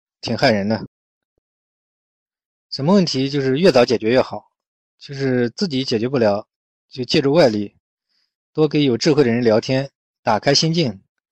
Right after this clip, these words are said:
直接面对问题，然后不用着急设法解决问题，嗯，这样人才能好起来。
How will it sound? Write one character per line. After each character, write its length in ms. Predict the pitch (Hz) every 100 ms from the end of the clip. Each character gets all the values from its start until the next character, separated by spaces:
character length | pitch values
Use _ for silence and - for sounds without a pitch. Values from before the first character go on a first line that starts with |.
| _ -
直 180 | -
接 160 | 156 196
面 180 | 226 151
对 120 | 107
问 160 | 107 101
题， 260 | - 113 _ _ _ _ _ _ _ _ _ _ _ _ _ _ _ _ _ _
然 120 | 131
后 60 | 135
不 80 | 151
用 120 | 165
着 160 | 151 151
急 160 | 123
设 160 | - 151
法 140 | 135
解 140 | 139 101
决 100 | 117
问 160 | 160
题， 260 | - 95 98 _ _ _ _ _ _ _
嗯， 140 | 120
这 100 | 110
样 340 | 170 120 107 101
人 160 | 110
才 140 | 120 120
能 100 | 117
好 160 | 113
起 140 | - 98
来。 180 | 95